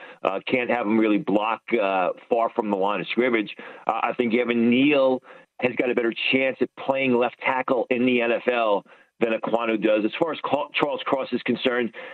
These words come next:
I mean, you watch Charles Cross at Mississippi State from a football point of view. He's never come out, he rarely, if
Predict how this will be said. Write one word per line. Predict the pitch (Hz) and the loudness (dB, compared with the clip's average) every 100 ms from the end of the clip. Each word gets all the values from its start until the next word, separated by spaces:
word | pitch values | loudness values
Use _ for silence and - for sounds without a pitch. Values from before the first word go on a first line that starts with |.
| - | -8
I | - 120 | -4 0
mean, | 143 139 | 2 4
you | 131 | 2
watch | 156 165 - | 2 -2 -2
Charles | 147 135 - | 0 0 0
Cross | 135 127 123 | 0 0 0
at | |
Mississippi | 120 117 - 127 104 | 0 -2 0 -2 0
State | - 127 - | 0 -2 0
from | 120 | -2
a | 117 - | -2 0
football | - - 120 | -2 2 0
point | - 117 | 0 -2
of | 113 | 0
view. | 101 113 104 - _ _ | 2 4 2 -2 _ _
He's | 139 110 | -2 2
never | 135 151 | 2 2
come | - 135 | 0 -2
out, | 135 | 0
he | 127 | 0
rarely, | 101 95 113 147 151 | 0 2 4 4 4
if | 131 | 2